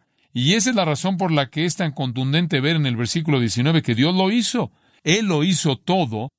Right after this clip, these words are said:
a su manera imposible de imitar, fresca, sabia. C S Lewis tomó la discusión del sistema solar, la evolución, a su fin lógico. Y cito aquí a C S Lewis. "Si el sistema solar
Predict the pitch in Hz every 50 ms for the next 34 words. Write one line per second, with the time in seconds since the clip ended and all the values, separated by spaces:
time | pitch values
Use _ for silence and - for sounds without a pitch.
0 | _ _ - 139 143 139 - - 151 143 139 139 135 143 160 185 185 151 127 117
1 | 120 143 - _ _ _ _ _ _ _ _ _ _ - 151 156 156 147 - 160
2 | 156 147 - - - 185 220 233 247 226 214 185 156 139 123 107 - - 123 123
3 | 123 127 120 - - - 135 143 147 143 120 - - - 123 113 110 110 - -
4 | - - 135 127 120 98 101 92 82 _ _ _ _ _ _ _ _ _ _ _
5 | _ - - - 151 151 147 127 - 135 120 113 123 147 151 135 117 110 113 107
6 | - - _ _ _ _ _ _ - 127 131 147 160 156 143 131 107 - - 131
7 | 101 - 151 156 160 143 127 98 117 110 - 151 151 151 139 120 - 120 113 123
8 | 139 147 135 127 117 113 113 113 98 - - 151 147 135 135 - - 123 120 -
9 | - - 123 113 107 - _ _ _ _ _ _ _ _ _ - - - 139 143
10 | 147 143 135 156 165 151 - 131 101 - - 87 - _ _ _ _ _ - 127
11 | 123 - - 180 170 - - 123 104 - - 156 156 131 98 _ _ _ _ _
12 | _ _ _ _ - 123 117 113 - - 139 131 127 127 120 - - 123 117 117
13 | 131 139 123 104 87 - - - - _ _ _ _ _ _ _ _ _ - -
14 | - 175 165 - - 165 - - 202 226 262 302 285 220 - - 160 143 131 123
15 | 117 113 110 107 107